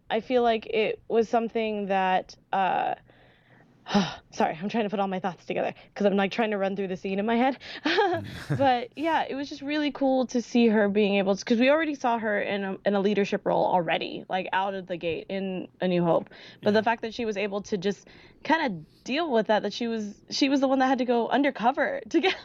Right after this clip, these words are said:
Speaker 1: <laughs> to get Han out and everybody else. Like, it was just like, oh, my brain couldn't comprehend that this is what she was capable of. And, and then some. So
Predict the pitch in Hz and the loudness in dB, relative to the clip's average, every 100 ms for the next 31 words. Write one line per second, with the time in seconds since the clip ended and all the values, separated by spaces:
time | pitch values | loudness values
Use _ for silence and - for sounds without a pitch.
0 | - - - 359 330 392 440 151 143 262 | -20 -10 -4 -4 -2 -4 -2 -2 0 0
1 | 320 320 311 311 320 226 226 247 247 247 | 0 0 0 2 2 2 0 -2 -4 0
2 | 254 233 - - - 262 240 240 254 277 | 0 0 -2 -2 -2 -2 -2 0 2 2
3 | 285 202 175 - - _ - 302 302 277 | 2 0 -2 -8 -20 _ 0 2 2 0
4 | 269 247 247 214 220 233 170 196 196 185 | 0 0 0 0 0 0 0 -2 -4 -4
5 | 190 - 190 180 165 - _ - - 285 | -2 0 2 0 -2 -16 _ -2 2 2
6 | 262 190 82 - - - - - - - | 0 -6 -4 -6 -8 -12 -20 -20 -20 -6
7 | 220 220 226 226 220 - 233 247 277 269 | -2 0 -2 -4 -6 -6 -4 -2 -2 -2
8 | 202 - 196 233 208 202 196 185 | -4 -6 -4 0 2 0 -2 -6